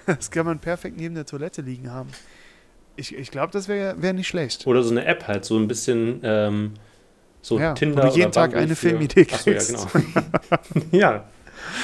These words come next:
Speaker 2: wie so ein Kalender halt als App.
Speaker 1: <laughs> Ja,
Speaker 2: Und
Speaker 1: genau.
Speaker 2: dann
Speaker 1: Oder wenn ihr, wenn ihr ein, ja, Verlag seid, könnt ihr auch einen Kalender damit rausbringen.
Speaker 2: Und dann hast du so einzelne Wortbausteine und musst die in die richtige Beziehung zueinander bringen.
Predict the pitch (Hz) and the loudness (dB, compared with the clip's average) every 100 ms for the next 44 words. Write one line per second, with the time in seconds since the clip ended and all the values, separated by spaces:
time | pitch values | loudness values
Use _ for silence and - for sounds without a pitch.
0 | - 143 160 143 151 147 107 95 104 - | 0 4 4 4 4 6 4 6 2 2
1 | - 117 - - - - - - 180 - | -2 0 0 -4 -6 -20 -20 -2 -2 0
2 | 185 - _ _ _ - - - - - | -2 -4 _ _ _ -10 -8 -10 -12 -6
3 | 147 151 127 117 170 165 143 147 147 139 | -2 -2 -2 4 8 8 8 8 8 8
4 | 135 139 131 131 135 139 147 131 139 131 | 6 4 2 -2 -6 -2 -2 -2 -4 0
5 | 147 - 151 143 - 139 135 131 127 147 | -2 0 0 0 -2 -4 -6 -8 -4 -2
6 | 202 131 120 135 - - - 135 - - | -2 -4 -6 -8 -8 -10 -12 -14 -16 -20
7 | - - 110 120 131 147 139 120 131 117 | -14 -4 0 2 0 -2 -2 0 2 2
8 | 117 117 110 101 107 127 - 151 - 139 | 0 0 0 2 6 4 4 -2 0 0
9 | 139 117 113 127 - 127 113 110 120 117 | 2 0 -2 -4 -4 -2 2 0 0 -2
10 | 117 104 - 139 98 - 95 90 87 95 | -4 -4 -4 -2 -2 -4 -6 -4 -6 -6
11 | 87 87 | -8 -8